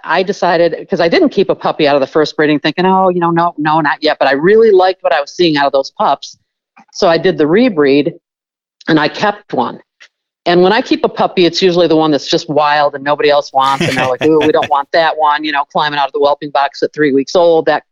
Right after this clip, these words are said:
type of dog. And I ended up, the male that I have, he's my nine-year-old now, and he's a go-to guy. He's my go-to guide dog. He's, he, I ran him in utility. He was a prize two, an honest prize two. And he is, is still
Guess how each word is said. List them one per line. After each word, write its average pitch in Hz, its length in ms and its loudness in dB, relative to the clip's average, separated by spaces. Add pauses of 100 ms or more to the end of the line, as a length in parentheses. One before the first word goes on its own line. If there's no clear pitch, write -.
(100)
type 165 180 -2
of 131 80 -2
dog. 127 380 -2 (800)
And 185 120 0
I 185 120 2
ended 214 200 2
up, 190 180 0
the 175 240 -2
male 185 320 2
that 175 120 2
I 165 80 2
have, 156 200 -2
he's 160 140 -2
my 156 160 -2
nine-year-old 151 640 0
now, 135 220 0
and 147 80 -4
he's 156 160 -6
a 160 60 -2
go-to 156 400 0
guy. 143 300 -2
He's - 120 -20
my 135 100 -4
go-to 139 300 0
guide 123 280 -4
dog. 123 200 0
He's, - 260 -20
he, 151 240 -4
I 139 40 0
ran 135 320 0
him 147 100 -4
in 139 80 2
utility. 135 400 2
He 135 60 0
was 135 100 0
a 139 60 -4
prize 127 380 -2
two, 143 160 0
an 131 100 -2
honest 123 340 -4
prize 139 340 -2
two. 120 280 0 (880)
And 175 160 2
he 247 500 2 (140)
is, 185 260 2 (280)
is 185 180 2
still 190 640 0